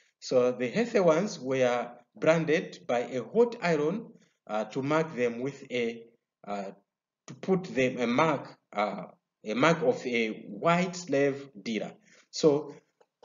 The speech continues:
there then, uh, when they reached the setting point now, they were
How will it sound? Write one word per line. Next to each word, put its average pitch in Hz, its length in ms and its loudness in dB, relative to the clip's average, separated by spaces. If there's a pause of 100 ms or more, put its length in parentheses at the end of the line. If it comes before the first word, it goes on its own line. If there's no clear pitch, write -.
there 165 380 8
then, 151 540 -4
uh, 151 120 -4
when 180 200 -2
they 160 140 4
reached 175 300 -2
the 135 100 -2
setting 160 460 4
point 113 360 0
now, 120 260 -4
they 131 180 -4
were 135 320 2